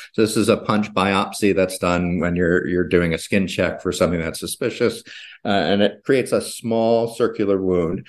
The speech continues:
And then in the study, the wound is followed very carefully every day. There are pictures taken of that wound to see how quickly the wound heals.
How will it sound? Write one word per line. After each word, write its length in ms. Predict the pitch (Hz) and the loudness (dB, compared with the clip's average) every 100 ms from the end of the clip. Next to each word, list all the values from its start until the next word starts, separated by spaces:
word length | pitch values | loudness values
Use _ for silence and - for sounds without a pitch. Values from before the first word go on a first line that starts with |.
| - - _ | -18 -20 _
And 180 | - 110 | -4 0
then 380 | 117 123 120 117 | 2 2 0 -4
in 160 | 113 107 | -2 2
the 100 | 101 | 0
study, 600 | - - 151 151 117 107 | -2 0 2 2 2 0
the 180 | 104 104 | -2 -4
wound 340 | 113 120 117 | 0 0 0
is 180 | 101 - | -2 -4
followed 640 | - 95 120 117 101 82 | -8 -2 2 2 2 0
very 300 | 104 107 104 | 0 0 -2
carefully 560 | - 110 107 101 98 - | 0 0 0 0 0 0
every 300 | 104 117 107 | 0 0 0
day. 260 | 95 98 | 0 0
There 140 | 101 98 | 0 -2
are 80 | |
pictures 340 | - - 87 82 | -4 -4 -4 -2
taken 320 | - 104 98 | 0 0 0
of 120 | 90 | -2
that 240 | 92 92 87 | -2 -2 0
wound 260 | 92 90 | 0 0
to 80 | 90 | -2
see 220 | 90 113 | -4 -2
how 160 | 95 90 | 0 0
quickly 600 | - - 107 98 90 - - _ | -2 -2 -2 0 -2 -4 -14 _
the 100 | 98 | 0
wound 320 | 87 90 82 | 2 0 -2
heals. 540 | 73 82 67 - - | -4 -2 -2 -2 -10